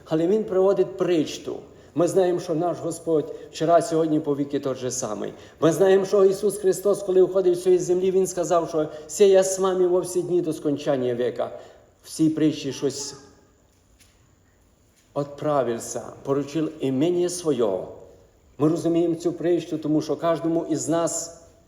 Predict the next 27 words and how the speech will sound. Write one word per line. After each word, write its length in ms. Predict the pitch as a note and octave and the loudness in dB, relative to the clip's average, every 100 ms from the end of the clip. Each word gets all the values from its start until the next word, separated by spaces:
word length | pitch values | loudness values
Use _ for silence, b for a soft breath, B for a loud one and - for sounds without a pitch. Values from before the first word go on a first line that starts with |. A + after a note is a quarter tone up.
| _ _ | _ _
дано 420 | F#2+ F2+ C3 C#3+ D3 | -8 -2 0 2 2
талант, 480 | D3+ D3 D#3 D3+ - | 2 4 2 0 -4
можливо, 420 | B2+ B2 C3 C#3 | -4 -2 0 0
про 160 | C3 D3+ | 0 0
якісь, 300 | D3+ F3+ C#3+ | 0 -2 -2
може, 240 | D#3+ D#3 | -2 0
дари 240 | D#3 - F#3 | 2 4 4
говорити, 480 | D#3+ E3 D#3+ D#3 D3+ | 2 2 0 -2 -6
бо 80 | |
що 120 | C#3+ E3 | -6 0
я 140 | E3+ | 0
про 140 | F3 | 0
це 160 | F3 F#3 | -2 -2
взагалі 380 | F3 - F#3 D#3+ | -2 -2 -2 -2
не 60 | |
буду 240 | C#3+ D3 C#3+ | -4 -6 -4
говорити. 480 | C3 C3 A#2+ - - B B B B | -4 -4 -4 -8 -14 B B B B
Але 220 | C3+ C#3+ | 2 4
Він 260 | C3+ F3+ D#3 | 4 2 2
дав 280 | E3+ D#3+ | 0 0
по 100 | E3 | -2
кожному 460 | D3+ F3 D#3 E3 D#3 | 0 0 0 0 0
по 100 | C#3+ | 0
його 220 | C#3 D#3 | 0 0
силі. 520 | D3+ E3 C#3 A2 A2 B B | -2 -2 0 0 -4 B B
Написано: 560 | C#3+ D#3+ E3 D3 C#3+ C#3+ - | 0 0 0 0 0 -2 -2
«Отправився». 960 | D#3+ D#3+ - D#3 E3 C3 B2+ B2 - | -2 -2 -6 -2 0 0 0 -4 -8